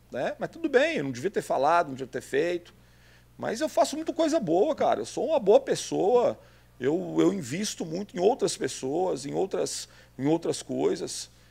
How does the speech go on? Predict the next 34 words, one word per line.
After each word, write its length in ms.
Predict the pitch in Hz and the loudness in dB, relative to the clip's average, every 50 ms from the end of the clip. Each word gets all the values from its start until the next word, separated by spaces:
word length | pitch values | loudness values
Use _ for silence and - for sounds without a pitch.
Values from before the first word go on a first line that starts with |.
| _ _ _ - | _ _ _ -16
Eu 80 | 143 147 | -12 -10
não 60 | 165 | -8
sou 200 | - - 311 320 | -6 -6 -6 -6
um 60 | 294 | -2
cara 260 | - 202 175 175 170 | 2 6 6 8 8
ruim, 460 | 151 143 151 139 139 147 147 135 120 113 | 6 4 2 -2 -4 -4 -4 -6 -6 -8
eu 60 | 117 | -8
sou 220 | - - - 226 | -8 -6 -4 -2
um 40 | 247 | 0
vagabundo, 760 | 208 202 180 160 156 139 120 123 143 156 175 180 156 156 143 | 2 4 4 6 4 4 4 2 -2 -4 -4 -4 -4 -6 -6
sou, 480 | 131 - - 156 156 147 143 135 131 117 117 117 117 117 117 117 113 113 | -6 -4 -4 -2 0 0 0 -2 -2 -4 -6 -8 -10 -10 -10 -10 -10 -8
né, 320 | 113 120 147 180 185 170 147 | -4 -2 0 0 0 0 0
eu 80 | 123 | 0
até 220 | 120 - 156 151 - - | 0 0 -2 -2 -2 -4
usei 340 | - 143 131 123 160 180 175 | -4 -4 0 0 0 2 0
esse 240 | 160 - - 117 | 0 -2 -4 -10
termo, 380 | - - 123 147 170 175 147 123 | -10 -6 -6 -4 -4 -4 -6 -8
então 160 | 123 - 220 | -8 -8 -10
eu 40 | 220 | -10
não 60 | 311 | -10
sou, 420 | - - - - 160 180 269 302 247 | -12 -10 -6 -2 -2 0 2 0 0
e 280 | 175 156 151 151 143 | 2 0 0 0 -2
também 340 | - - 151 147 160 185 214 | -2 -4 -4 -2 -2 -4 -6
quem 220 | - - 185 175 | -4 -6 -6 -6
foi 280 | - - - 170 160 156 | -6 -8 -4 -2 0 2
lá 220 | 135 139 165 - | 4 4 4 4
não, 240 | 220 190 160 139 139 | 2 0 -4 -6 -6
não 180 | 143 147 139 127 | -6 -6 -2 0
é. 320 | 131 147 180 214 226 220 - - - - - - - - | 4 6 6 6 6 4 -2 -18 -20 -20 -20 -20 -20 -8
É 60 | - | -4
uma 100 | - 285 | -2 -2
questão 300 | 285 - 262 - - 330 | -2 -2 -2 -2 -2 -2
de 140 | 330 339 349 | 0 0 0
jogo, 680 | 254 160 156 151 170 196 277 311 320 320 269 139 120 | 0 2 2 2 4 4 4 2 2 -2 -2 -4 -4